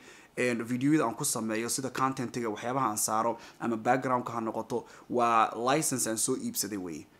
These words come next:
Marka, taasaa waxaa dhici karta mararka qaarkood adiga lagugu qabsado, laakiin anaa, maaragtay, fasax kuu siinayo. Qof kastoo, maaragtay, walaalahayga ka midow,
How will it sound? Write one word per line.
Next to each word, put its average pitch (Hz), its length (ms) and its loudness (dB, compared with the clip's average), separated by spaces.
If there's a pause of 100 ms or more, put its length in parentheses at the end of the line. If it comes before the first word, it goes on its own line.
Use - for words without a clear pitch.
(140)
Marka, 143 300 0 (240)
taasaa 175 260 8
waxaa 156 200 4
dhici 160 140 -2
karta 143 160 -8
mararka 135 220 -2
qaarkood 135 240 -2
adiga 123 220 -2
lagugu 113 320 -8
qabsado, 127 340 -2
laakiin 135 460 0 (260)
anaa, 127 240 2
maaragtay, 113 400 0
fasax 123 300 -4
kuu 127 100 -6
siinayo. 117 300 -2
Qof 165 160 -2
kastoo, 143 380 0 (120)
maaragtay, 127 480 -2
walaalahayga 120 540 0
ka 131 120 -4
midow, 107 260 -2